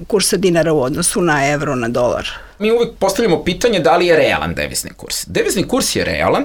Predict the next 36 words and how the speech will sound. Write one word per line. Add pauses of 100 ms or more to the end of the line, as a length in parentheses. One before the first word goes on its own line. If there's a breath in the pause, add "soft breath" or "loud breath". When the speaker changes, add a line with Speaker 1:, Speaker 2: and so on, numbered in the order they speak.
(160)
Speaker 2:
ako
vi
imate
inflaciju
otprilike
približno
istu
razliku
između
vaše
inflacije
u
odnosu
na
inflaciju
u
eurozoni. (160)
A
mi
to
imamo
već
nekoliko
godina. (120)
Znači,
mi
imamo
jedno
dva
posto
veću
inflaciju
od
inflacije
u
eurozoni.